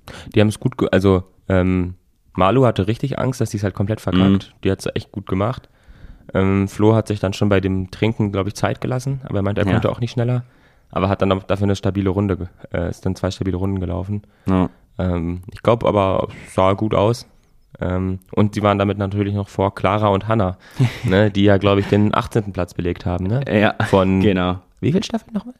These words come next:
Speaker 1: <laughs> Achtzehn? Ja.
Speaker 2: Aber,
Speaker 1: Ähm,
Speaker 2: ey, eine Zeit von dreizehn dreiundzwanzig. Ich find's wirklich, äh,
Speaker 1: Ich find's
Speaker 2: verrückt,
Speaker 1: krass.
Speaker 2: dass das ist, glaub ich, die langsamste Zeit.
Speaker 1: Ja, ich glaub, äh,
Speaker 2: Ja.
Speaker 1: die lang-, eine,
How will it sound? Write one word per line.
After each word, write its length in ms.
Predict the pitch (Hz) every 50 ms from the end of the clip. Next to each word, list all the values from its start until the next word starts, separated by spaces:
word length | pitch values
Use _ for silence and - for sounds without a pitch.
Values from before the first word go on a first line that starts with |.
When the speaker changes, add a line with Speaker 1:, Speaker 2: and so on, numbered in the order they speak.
| -
Speaker 1:
<laughs> 300 | - 139 139 120 120 - 123 120 117 113 - - 180 196 185 156 117
Achtzehn? 480 | - - 101 - - - 117 131 151 - - - 120 - 208 208 151 143 120 113 110 101 92
Ja. 320 | - 90 85 87 85 - - -
Speaker 2:
Aber, 280 | 98 104 117 123 113
Speaker 1:
Ähm, 60 | 90
Speaker 2:
ey, 180 | 110 123 127 104 -
eine 200 | 82 104 104 101
Zeit 220 | - - 107 107 107
von 160 | - - 101
dreizehn 500 | 92 - 92 92 110 117 - - 110 104
dreiundzwanzig. 840 | 98 - 98 95 101 95 - - 90 98 104 - 98 104 - - - _ _ _ _ _ _ _ _ _ _ _ - -
Ich 140 | - 98 -
find's 420 | - 127 127 127 - - - - -
wirklich, 580 | - 95 - - - 101 98 95 - - - - -
äh, 120 | - - -
Speaker 1:
Ich 80 | 104
find's 160 | - 107 87 -
Speaker 2:
verrückt, 160 | 104 120 135
Speaker 1:
krass. 240 | 156 - - - - - _ _
Speaker 2:
dass 460 | 98 95 95 92 - - - - - _ _ _ _ _ _ _ _ _ _ _ _ - _ _ _ _ _ -
das 180 | - 87 - -
ist, 120 | - - -
glaub 120 | 85 92
ich, 60 | 92
die 100 | - 87
langsamste 560 | 85 82 92 101 110 107 107 104 110 - 101
Zeit. 260 | - - - 160 131 95
Speaker 1:
Ja, 140 | 101 104 - - _ -
ich 80 | - -
glaub, 200 | 117 107 - -
äh, 180 | - 76 76 -
Speaker 2:
Ja. 180 | - 101 - - _
Speaker 1:
die 140 | - - 107
lang-, 220 | 104 107 113 107
eine, 340 | - - 73 110 120 117 -